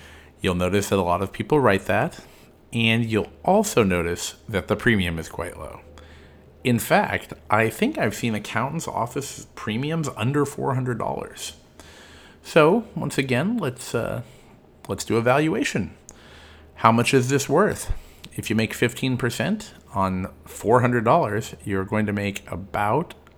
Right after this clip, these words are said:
sixty dollars. There are many people who are in the ten percent commission bracket, in which case you're gonna make forty dollars. So you have to weigh that against how much does the lead cost.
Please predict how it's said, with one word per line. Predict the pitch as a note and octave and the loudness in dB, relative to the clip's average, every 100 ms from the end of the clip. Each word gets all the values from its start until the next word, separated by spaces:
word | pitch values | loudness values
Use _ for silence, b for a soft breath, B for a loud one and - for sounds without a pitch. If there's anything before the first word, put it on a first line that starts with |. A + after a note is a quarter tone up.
| - | -18
sixty | - F2 - - | -10 -10 -8 -4
dollars. | G2 D#3 G3+ - - - - B B B B B B B - | 0 0 -2 -10 -16 -20 -20 B B B B B B B 2
There | G#2+ | 4
are | |
many | G#2 G#2+ G#2 | 6 4 2
people | A2+ A#2+ | 0 0
who | A2 A#2+ | 2 2
are | A2 | 4
in | G#2 | 4
the | F#2+ | 0
ten | - A2 G#2+ | 0 0 0
percent | A#2 - B2 | 0 0 -2
commission | - B2 C3+ | -2 -2 0
bracket, | C3+ C#3 C3+ G#3 - - - - - | 2 2 2 -2 -4 -20 -20 -20 -12
in | - | -6
which | G2 - | -4 -2
case | G#2 G2+ | -2 -2
you're | G#2+ | -2
gonna | G#2 | 0
make | G#2 A#2+ | 0 -4
forty | - C3 G3 | 0 2 2
dollars. | G2+ C2+ - - - - - - - - B B B B - | 0 -4 -8 -16 -18 -20 -20 -20 -20 -20 B B B B -8
So | A#2 | -2
you | A2+ | 2
have | A2+ B2 | 4 4
to | D3 | 4
weigh | A#2+ C#3 | 4 2
that | D#3+ A2+ | 2 2
against | G#2 G2+ G2+ | 2 0 -4
how | - G#2+ | -2 -2
much | A2+ - | -2 -2
does | F#2+ - | -4 -4
the | F#2+ | -4
lead | F2+ F2+ - | -4 -4 -4
cost. | - G#3 - - - | -4 -4 -6 -12 -20